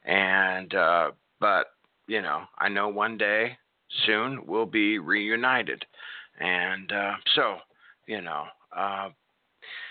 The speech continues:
um, so that's my suggestion to you as far as how to, you know, get help. Um, um, you know,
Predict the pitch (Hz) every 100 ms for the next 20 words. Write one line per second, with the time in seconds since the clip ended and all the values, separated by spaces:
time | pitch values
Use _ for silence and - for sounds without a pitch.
0 | - - _ _ - 92 104 85 - -
1 | 151 156 147 135 127 117 113 120 - 120
2 | 107 - 104 101 95 95 - 98 98 92
3 | 104 104 - 101 95 82 80 95 90 85
4 | 98 92 - 98 90 - - - 90 92
5 | 92 90 _ _ - - - _ - 87
6 | 87 80 - 62 85 101 98 82 73